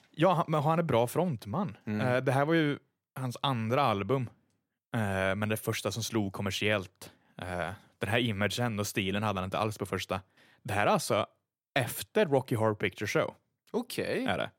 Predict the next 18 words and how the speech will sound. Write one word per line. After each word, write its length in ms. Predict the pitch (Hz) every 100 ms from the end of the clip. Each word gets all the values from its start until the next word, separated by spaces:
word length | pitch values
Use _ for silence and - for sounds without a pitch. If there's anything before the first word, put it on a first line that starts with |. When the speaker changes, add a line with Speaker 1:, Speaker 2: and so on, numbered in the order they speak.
| _ -
Speaker 1:
Han 180 | 117
hade 180 | 110 117
inte 200 | 170 139
slagit 400 | - 135 107 101 -
alls 320 | 151 123 95
som 340 | - 98 95
musiker 480 | 95 90 - 107 135
innan, 460 | 127 98 92 95 104 _ _
utan 180 | 110 98
han 140 | 113
slog 260 | - 156 113
som 120 | 101
skådespelare. 640 | - 101 98 92 92 139 - _ _ _ _ -
Speaker 2:
Jaha, 480 | 208 - 123 208 143
det 60 | 143
visste 240 | 208 -
jag 100 | -
inte. 220 | 175 135